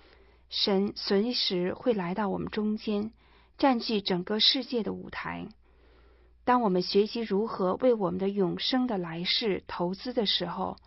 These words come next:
用现在时态来描绘复活的概念，令人十分激动。当我们坐下来仔细反省自己的时候，当我们仔细思考自己的灵感、话语和行为的时候，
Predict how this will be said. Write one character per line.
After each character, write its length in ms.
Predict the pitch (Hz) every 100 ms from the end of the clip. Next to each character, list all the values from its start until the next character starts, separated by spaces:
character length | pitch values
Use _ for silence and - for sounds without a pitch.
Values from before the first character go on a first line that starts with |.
| - - - - - -
用 220 | - 254
现 240 | 240 302 277
在 160 | 262
时 240 | 208 - 190
态 460 | - 214 196 - -
来 140 | - 202
描 260 | 190 175
绘 220 | 185 233 202
复 260 | - 277
活 240 | 226 185 185
的 80 |
概 220 | 208 214 180
念， 340 | 190 180 - - - - _
令 220 | - 214
人 220 | 185 175 190
十 240 | - 190
分 180 | 226 226
激 220 | - 240
动。 320 | 233 196 202 - _ - - - - - _
当 180 | - 302
我 60 | 277
们 140 | 196
坐 180 | 202 277
下 160 | 254 214
来 220 | 190 190
仔 280 | 214 - 190
细 300 | - 247 208
反 300 | - 190 208
省 260 | - 208 180
自 160 | -
己 160 | 220 175
的 80 | 170
时 240 | - 175
候， 320 | 170 185 180 - _ _ - - - _
当 200 | 247 247
我 60 |
们 140 | 196 226
仔 200 | - 185
细 200 | - 233
思 260 | - 277
考 340 | 277 - 170 -
自 200 | - 233
己 120 | 196
的 40 | 175
灵 340 | 175 170 190
感、 300 | 214 170 - - _
话 360 | - 262 220
语 260 | 185 170 156
和 180 | - 214
行 280 | - 185 208
为 140 | 214
的 80 | 185
时 220 | 185 -
候， 320 | 180 185 180